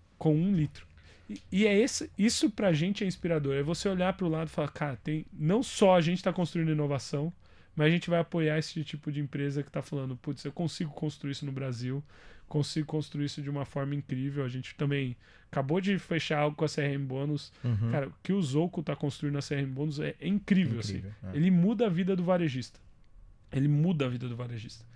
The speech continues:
Speaker 1: Faz o varejista vender trinta e cinco por cento mais. Cara, isso é loucura. E é um cara brasileiro que falou, "Eu consigo fazer isso com tecnologia.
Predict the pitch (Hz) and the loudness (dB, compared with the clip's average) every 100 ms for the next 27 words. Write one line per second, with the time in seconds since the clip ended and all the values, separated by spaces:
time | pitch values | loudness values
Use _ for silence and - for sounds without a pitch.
0 | - - - 135 156 156 143 160 175 165 | -20 -14 -6 0 2 2 0 -2 0 0
1 | 156 170 175 185 202 190 160 165 170 - | 0 -2 -2 0 -2 -4 -6 -4 -4 -4
2 | 139 135 - - - - - - - - | -4 -6 -10 -20 -20 -20 -20 -20 -14 -12
3 | - 151 208 214 - - - 185 208 - | -10 -6 -4 -4 -6 -18 -2 2 2 0
4 | 254 254 123 - - 170 208 254 - 208 | 0 0 -4 -8 -8 0 2 2 0 0
5 | 190 240 226 226 226 226 208 220 - 254 | 0 -2 2 2 4 6 6 6 0 0
6 | 208 151 - - - - - - 180 240 | 2 0 -4 -20 -20 -20 -18 -6 -2 0
7 | - 220 226 214 196 208 196 196 196 156 | 0 0 0 0 -2 -2 -2 0 0 0
8 | 131 | -2